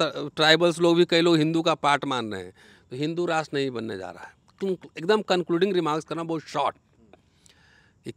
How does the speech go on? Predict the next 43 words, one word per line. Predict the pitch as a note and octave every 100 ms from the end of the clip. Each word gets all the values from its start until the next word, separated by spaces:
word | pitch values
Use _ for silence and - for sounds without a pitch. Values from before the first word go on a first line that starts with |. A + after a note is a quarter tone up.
| -
क्या | E3 E3+
फ्यूचर | C3 _ - D3+ D#3+ C#3+
आप | A#2+
देख | G#2 G#2
रहे | G2
हैं। | F2 - _ _ _ _
तो | A#2+
हम | B2 C3+
फिर | - E3+
भोजपुरी | D#3 D3+ - D3+ E3+ F#3 C3+
वो, | C#3+ D3+ D3 - -
वो | B2+ B2+
जो | C#3 -
कहावत | C3 B2+ C3 D#3 D3+
है, |
लाइन | D3+ B2 B2+ D3+
है, | D3+
उसी | B2 E3
से | D#3
ख़त्म | - A#2 A2
कर | F#2+
रहा | -
हूँ | F2 F2 _ _ _ _ _ _ - _ _ _ _
कि | -
जब | C#3 C#3+
ट्रक | C#3+ D#3+ -
पे | F3
देखेंगे, | F3 E3+ F3+
फिर | E3+ F3+ F#3
एक | C#3+ C3 -
ट्रक | C#3 D3+
का | D#3
पहले | D#3 D3+ E3
सुनाया, | E3+ E3 E3+ G3 _
<laughs> | - C3+
एक | C3 -
अभी | D3+
सुनाता | D#3+ D#3 D3+ C#3+
हूँ, | D3 D3 _ - - _ _ _ - - - - _ _ _ -
कि | C#3+
ट्रक | - D#3+ G3 G#3
में | G3+
देखेंगे | F3+ F#3+ G3 F3+ F3+ A#3